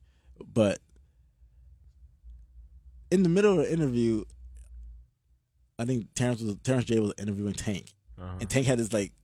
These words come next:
Speaker 1: pistachio colored, uh, suit on,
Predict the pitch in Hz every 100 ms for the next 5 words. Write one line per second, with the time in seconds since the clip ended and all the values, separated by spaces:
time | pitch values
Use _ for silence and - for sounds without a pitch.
0 | _ - _ _ - 123 - 123 120 123
1 | 127 120 - - 117 117 107 - _ _
2 | _ _ _ _ _ 113 101 101 101 -
3 | - 131 104 92 90